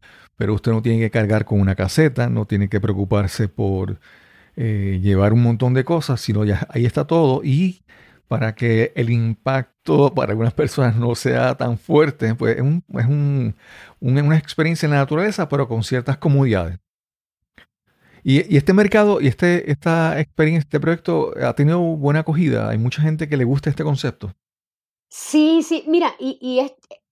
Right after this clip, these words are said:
Speaker 2: nosotros ahora mismo, ¿verdad?, estamos abiertos parcialmente,
Speaker 1: Ujú.
Speaker 2: particularmente, ¿verdad?, porque tenemos que mantener el distanciamiento, así que estamos alquilando solamente un área, eh, pero sí ha tenido tremenda acogida.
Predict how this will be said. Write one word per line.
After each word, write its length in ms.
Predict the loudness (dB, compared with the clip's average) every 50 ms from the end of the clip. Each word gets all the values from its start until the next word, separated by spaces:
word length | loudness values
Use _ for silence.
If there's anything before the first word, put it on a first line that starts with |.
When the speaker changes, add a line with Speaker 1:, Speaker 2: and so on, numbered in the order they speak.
| _ _ _ _ _ -12
Speaker 2:
nosotros 480 | -10 -10 -10 -8 -6 -4 -4 -4 -6 -8 _ _ _ _ -12
ahora 320 | -6 -4 -2 0 0 2
mismo, 300 | 2 2 4 4 4 4
¿verdad?, 260 | 2 2 2 2 2
estamos 640 | 0 0 0 0 0 0 0 -2 -4 -4 -4 -6 -8 -6 0
abiertos 540 | 0 0 0 0 -2 -2 -2 0 -4 -4 0
parcialmente, 1000 | 0 0 0 0 -4 -2 -2 -2 -2 0 0 0 0 0 -2 -4 -6 -8 -10 -10 _ _ _ _ _ -2
Speaker 1:
Ujú. 260 | 0 2 2 2 2
Speaker 2:
particularmente, 600 | 0 0 -2 0 0 0 0 0 0 -2 -2 -2 0
¿verdad?, 220 | 0 0 2 2
porque 240 | 0 0 0 0 -2
tenemos 340 | -2 0 -2 -2 -2 -2 -2
que 100 | -2 -2
mantener 340 | -2 -2 -2 -2 -2 -2 0
el 80 | -2
distanciamiento, 580 | -2 -4 -4 -6 -6 -4 -2 -2 -2 -2 -2 -4
así 140 | -4 -4 -6
que 60 | -6
estamos 240 | -6 -6 -4 -2 -2
alquilando 440 | -2 -2 -2 -2 -2 -2 0 -2 -2
solamente 540 | -2 0 0 0 2 0 -2 -2 -2 -4 -4 -2
un 180 | -4 -2 0
área, 600 | 2 2 2 2 2 2 0 0 -2 -4 -6 -10 -10
eh, 580 | -8 -6 -6 -4 -4 -4 -6 -6 -8 -10 -12 -14 -14 -16 -18 -16 -8 -4
pero 160 | -2 -2 -2
sí 180 | 0 0 2
ha 80 | 2 2
tenido 300 | 2 2 2 2 2 2
tremenda 400 | 2 0 -2 -2 -2 -2 -4 -4
acogida. 640 | -4 -2 -2 -2 -2 -2 -2 0 2 2 2 0 -2